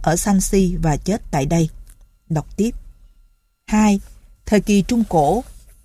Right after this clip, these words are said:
đại biểu xuất sắc là Saint Thomas d'Aquin, sinh một nghìn hai trăm hai mươi lăm, mất một nghìn hai trăm bảy mươi bốn. Trong thời kỳ này,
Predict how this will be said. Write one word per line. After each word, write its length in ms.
đại 120
biểu 200
xuất 300
sắc 320
là 300
Saint 420
Thomas 520
d'Aquin, 520
sinh 380
một 160
nghìn 160
hai 200
trăm 160
hai 140
mươi 120
lăm, 200
mất 300
một 180
nghìn 160
hai 240
trăm 340
bảy 120
mươi 160
bốn. 280
Trong 160
thời 160
kỳ 180
này, 280